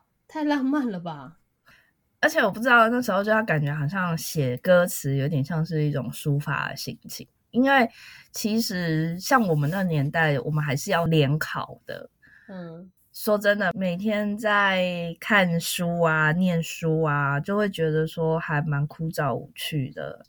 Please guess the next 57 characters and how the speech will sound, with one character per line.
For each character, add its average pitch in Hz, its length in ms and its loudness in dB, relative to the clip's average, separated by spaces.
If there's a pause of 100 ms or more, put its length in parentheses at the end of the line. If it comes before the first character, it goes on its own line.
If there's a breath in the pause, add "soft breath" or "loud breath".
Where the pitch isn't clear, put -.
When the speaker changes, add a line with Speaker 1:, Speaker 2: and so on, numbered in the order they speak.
Speaker 2:
就 339 120 -4 (100)
觉 320 160 0
得 285 80 4
人 247 180 6
生 269 280 0
无 214 180 -4
趣， 240 300 -4
为 262 120 0
什 262 80 -4
么 165 220 -2
就 214 80 -4
要， 214 260 0 (720 soft breath)
就 - 100 0
要 269 220 6
因 254 220 8
为 247 100 8
这 226 140 2
个 196 100 2
一 185 80 -2
个 185 140 0
考 - 280 -4
试， 147 460 -2 (300 soft breath)
要 196 200 2
一 190 120 2
直， 185 260 0
一 226 100 4
直 190 200 2
读 156 180 4
书， 170 240 -2
一 165 60 0
直 160 100 0
读 151 240 0
书， 147 260 2
然 147 160 4
后 226 80 6
好 180 220 2
像 180 380 0 (360 soft breath)
所 208 320 4
有 208 140 8
的 160 160 2
人 139 220 2
都 165 120 0
是 208 140 2
你 160 160 4
的 135 140 -4
敌 131 240 -6
人， - 480 -6 (560)
你 180 140 0
如 196 120 0
果 196 80 2
不 214 160 -4
读 147 240 2
书， 143 260 -2
你 120 80 0
就 156 140 -2
输 139 520 0
了 147 140 -8